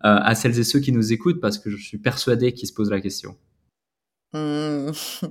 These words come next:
Speaker 2: <laughs> Alors, je sais pas si j'ai la, j'ai le secret. Et en tout cas, je sais pas, j'ai encore tellement de choses à faire là que je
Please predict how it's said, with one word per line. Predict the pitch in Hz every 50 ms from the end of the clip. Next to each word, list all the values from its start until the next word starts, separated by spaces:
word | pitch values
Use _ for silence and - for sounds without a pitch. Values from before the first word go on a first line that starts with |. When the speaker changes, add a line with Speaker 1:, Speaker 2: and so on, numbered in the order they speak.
| -
Speaker 2:
<laughs> | - - - 247 247 233 202 175 - _
Alors, | 139 139 143 143
je | -
sais | 170
pas | 151 - 196 208
si | 202 170 156 151
j'ai | 151 151
la, | 147 147 143
j'ai | 143 - - 147 139 135 143 143 139
le | 135
secret. | - - - 151 - - - 190 190 185 175 143 127
Et | 127
en | 127 127
tout | 151 - -
cas, | - 160 151
je | 147 -
sais | -
pas, | - 151 151 135 123
j'ai | 117 123
encore | 127 127 127 123 131 120 120
tellement | - - 160 160 165 170
de | 170 165
choses | - 175 165 147
à | 160 151
faire | 156 - 170 160 160
là | 147 131
que | 139 143
je | 131